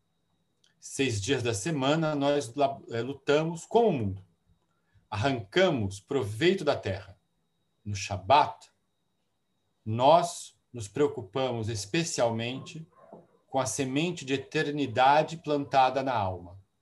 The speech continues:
O mundo tem nossas mãos, mas nossa alma pertence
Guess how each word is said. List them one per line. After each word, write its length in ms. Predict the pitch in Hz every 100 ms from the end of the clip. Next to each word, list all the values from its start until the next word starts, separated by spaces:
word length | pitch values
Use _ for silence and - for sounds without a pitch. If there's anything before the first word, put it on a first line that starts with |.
| _ _ _ _ _ _ _ _ -
O 100 | 120
mundo 380 | 135 202 202 151
tem 400 | - 156 175 - _ _ _ _
nossas 500 | 120 139 139 139 117 107
mãos, 600 | 110 98 95 - - _ _ _ _ _ _ _
mas 240 | - 110 98
nossa 380 | 127 - - 131
alma 420 | 120 131 147 147
pertence 1000 | 143 127 104 143 143 151 - - 175